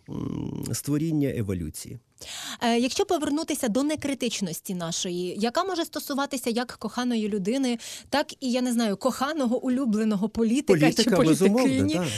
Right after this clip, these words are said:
Speaker 2: Так, е, все ж таки, е, які, е, е, які передумови того, що ми настільки некритичні?
Speaker 1: Передумови, тому що ми, е, соціальні тварини.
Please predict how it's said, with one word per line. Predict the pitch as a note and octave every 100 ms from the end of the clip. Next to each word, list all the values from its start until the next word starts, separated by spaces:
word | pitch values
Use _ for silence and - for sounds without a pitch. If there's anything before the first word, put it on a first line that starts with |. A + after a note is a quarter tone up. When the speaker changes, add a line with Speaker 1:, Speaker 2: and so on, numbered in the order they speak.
| - -
Speaker 2:
Так, | C#4+ C4 A#3+ B3
е, | A3+
все | G#3+ D#4+
ж | D4+
таки, | D4 - D4+ - - -
е, | A#3 A#3
які, | A3+ D4 - E4+ D#4
е, | - A3
е, | A#3
які | B3 A#3+ A#3+ B3
передумови | F4 C4 B3 G#3 A3+ E4+ G#4+ B3 G3+ _
того, | - A#3 E4
що | - B3+
ми | G#3+
настільки | B3 A3+ - A3 -
некритичні? | G3 - F#3 F3 - - - F3+ _ _ _ _ - - - - _ - _ - _
Speaker 1:
Передумови, | C3 B2 G#2+ G2 G3 G#3
тому | C3 B2+
що | D#3 B2
ми, | A2 A2 C3 F3+ -
е, | G2+ F#2+ G#2
соціальні | F#2+ C#3+ - C#3 B2 C3 D3 F3
тварини. | F3 E3 D#3+ G2 D2+